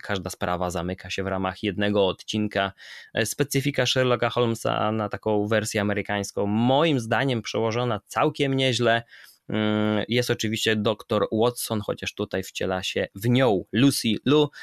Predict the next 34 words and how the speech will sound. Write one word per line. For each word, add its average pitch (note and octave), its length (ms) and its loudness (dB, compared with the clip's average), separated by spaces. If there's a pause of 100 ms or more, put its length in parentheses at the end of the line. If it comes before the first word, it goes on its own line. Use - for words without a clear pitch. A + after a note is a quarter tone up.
(160)
<laughs> F3+ 360 4
Wiem, D3+ 160 4
że C#3+ 100 6
nie C#3 100 4
wszystkim C#3 320 2
się C#3+ 120 2
to B2+ 300 2
spodoba, E3 520 2 (220)
ale G3+ 160 4
myślę, F#3+ 200 2
że E3 100 2
to E3 80 -2
całkiem D3 300 0
fajne C3 260 2
spojrzenie, A#2 600 0 (300)
e, G#2+ 340 2
które A2 440 0
wzbogaca A2 760 0 (120)
serial. A2+ 560 2 (320)
I A#2 120 -2
tak B2+ 140 -4
jak B2 100 -2
mówiłem, A2+ 320 2
nareszcie C#3 460 2
na B2 160 2
Sky A#2 240 0
Showtime A2 500 0
można D3 440 4
obejrzeć B2+ 540 2
sezony A2+ 420 0
jeden G#2+ 280 2
sześć G2+ 280 -2
dostępne. G#2 720 0 (380)
Mm, G2+ 720 0